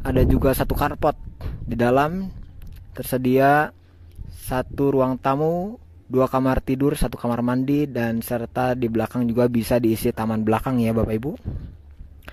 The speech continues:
Inilah keadaan kondisi yang ada di Ateja Regency.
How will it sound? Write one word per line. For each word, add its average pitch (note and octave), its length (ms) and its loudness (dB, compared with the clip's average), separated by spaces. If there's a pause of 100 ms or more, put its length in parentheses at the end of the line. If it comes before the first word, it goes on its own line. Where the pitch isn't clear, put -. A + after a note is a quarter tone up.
(540)
Inilah G3+ 400 4 (1040)
keadaan E3+ 880 2
kondisi D#3+ 880 6
yang C#3 240 0
ada C#3+ 160 4
di D3 80 2
Ateja C#3 480 2
Regency. C#3+ 800 2